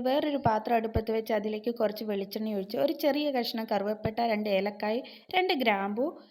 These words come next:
അതുപോലെ തന്നെ അതിലേക്ക് കാൽ ടീസ്പൂൺ മഞ്ഞൾപ്പൊടി, ഒന്നര ടീസ്പൂൺ മുളക് പൊടി, കാശ്മീരി ചില്ലി ആണെങ്കിൽ നല്ലത്, എരിവ് അധികം വേണ്ടല്ലോ. അതുപോലെ തന്നെ ഒരു ടീസ്പൂൺ മല്ലിപ്പൊടിയും ഒരു അര ടീസ്പൂണോ അല്ലെ ഒരു കാൽ ടീസ്പൂണോ കുരുമുളക് പൊടിയും കൂടി ഇട്ടിട്ട്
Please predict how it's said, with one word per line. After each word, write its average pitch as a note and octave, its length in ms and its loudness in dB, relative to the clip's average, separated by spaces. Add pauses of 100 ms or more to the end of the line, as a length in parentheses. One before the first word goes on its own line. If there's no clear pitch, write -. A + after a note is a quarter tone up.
(200)
അതുപോലെ F4 360 4
തന്നെ B3+ 220 2
അതിലേക്ക് A3+ 420 0 (140)
കാൽ G#3+ 240 6
ടീസ്പൂൺ A3+ 360 -2 (100)
മഞ്ഞൾപ്പൊടി, G3+ 520 -2 (400)
ഒന്നര F4 220 4 (100)
ടീസ്പൂൺ A3+ 400 0 (120)
മുളക് F#3+ 340 2
പൊടി, A3 180 0 (160)
കാശ്മീരി C#4+ 480 2
ചില്ലി G#3 180 0 (100)
ആണെങ്കിൽ G#3 360 -2
നല്ലത്, A#3+ 320 0 (480)
എരിവ് D#4+ 220 6
അധികം A3 320 2
വേണ്ടല്ലോ. E3+ 340 -4 (460)
അതുപോലെ C4 400 0
തന്നെ B3 220 2 (220)
ഒരു D#4 180 4
ടീസ്പൂൺ A#3 420 0 (100)
മല്ലിപ്പൊടിയും G#3+ 640 0 (180)
ഒരു B3+ 120 6 (220)
അര D#4+ 260 2
ടീസ്പൂണോ A#3+ 520 -2
അല്ലെ C#4 140 -2 (180)
ഒരു F4 180 0
കാൽ D#4+ 160 2 (100)
ടീസ്പൂണോ A#3 500 0 (380)
കുരുമുളക് F4 480 6
പൊടിയും G3 320 0
കൂടി G#3 180 4 (400)
ഇട്ടിട്ട് C4 320 2